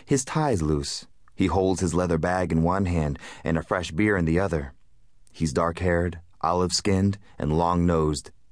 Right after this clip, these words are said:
He's five ten and in weekend racquetball shape. He stands there framed by a clear, solid maple jamb. Next to him is more millwork, a solid maple bookcase, wonderfully spare,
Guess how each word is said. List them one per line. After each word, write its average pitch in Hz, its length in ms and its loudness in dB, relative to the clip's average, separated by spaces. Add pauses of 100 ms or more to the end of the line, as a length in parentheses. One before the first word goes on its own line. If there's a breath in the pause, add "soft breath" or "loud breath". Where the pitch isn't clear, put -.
(420 loud breath)
He's 117 260 2
five 127 380 0
ten 90 400 0 (340 loud breath)
and 101 120 2
in 87 140 2
weekend 104 380 2
racquetball 87 520 0
shape. 87 360 -2 (580 soft breath)
He 87 140 -2
stands 92 400 0
there 76 200 0
framed 90 440 0
by 78 180 0
a 73 60 -2
clear, 92 440 2
solid 87 440 -2
maple 87 360 0
jamb. 85 460 0 (720 loud breath)
Next 117 400 0
to 156 120 2
him 151 420 0
is 90 220 0
more 110 260 4
millwork, 98 520 2 (520 loud breath)
a - 80 -4
solid 104 420 2
maple 92 300 2
bookcase, 85 600 -2 (240 loud breath)
wonderfully 101 460 0
spare, 71 480 -2